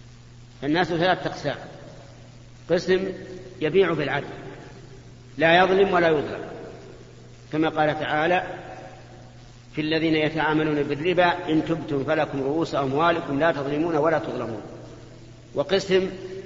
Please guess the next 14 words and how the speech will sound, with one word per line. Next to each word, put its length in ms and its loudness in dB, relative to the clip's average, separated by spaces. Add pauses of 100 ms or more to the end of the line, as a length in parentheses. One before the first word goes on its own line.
(1400)
يبيع 360 4
بالج-، 380 -4
بالجور 400 4 (640)
والظلم 460 2 (1300)
كالغشاش 640 0 (160)
والكذاب 760 2
وما 200 2
أشبه 340 -4
ذلك. 120 -10 (1400)
<coughs> 80 6 (800)
وقسم 440 2
يبيع 300 4
بالفضل 460 0 (720)
والإحسان، 500 -4